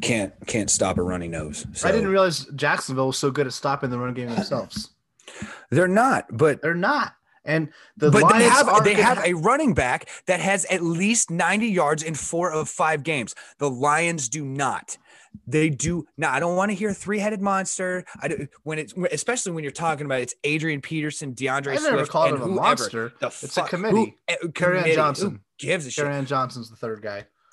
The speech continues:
Speaker 1: Y-, see, look how forgettable he became. My upset pick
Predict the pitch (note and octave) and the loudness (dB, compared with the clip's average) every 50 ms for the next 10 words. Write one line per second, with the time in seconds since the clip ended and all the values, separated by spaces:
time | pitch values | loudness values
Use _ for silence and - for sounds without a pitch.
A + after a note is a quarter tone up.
0 | _ _ _ - E3+ D#3+ - - - - G3 G3+ G3+ F#3+ _ _ - D3 F3 G#3+ | _ _ _ -16 -16 -12 -8 -6 -4 -2 -2 -2 -4 -6 _ _ -8 -4 -2 -2
1 | G#3+ G#3+ G#3+ G#3 E3 F3 F3+ E3 F3 F3 F3 D#3+ D#3+ C#3+ B2 B2+ E3+ E3 C#3 B2 | 0 -2 -2 -4 -4 -6 -6 -4 -2 -2 -2 -2 -4 -6 -6 -6 -8 -10 -10 -12
2 | - - - F#2 E2 D#2 - _ _ _ _ _ _ _ _ _ _ _ _ _ | -12 -14 -14 -14 -16 -18 -20 _ _ _ _ _ _ _ _ _ _ _ _ _
3 | _ _ _ _ _ _ _ - A2 A#2 B2+ C3 D#3 E3+ F#3 G3+ G3 - - - | _ _ _ _ _ _ _ -14 -8 -4 -2 -2 0 0 0 -2 -2 -4 -4 -4
4 | G3 F#3+ F#3 - - F#3 E3+ D#3 C#3+ - - | -4 -4 -4 -4 -6 -4 -4 -6 -6 -10 -18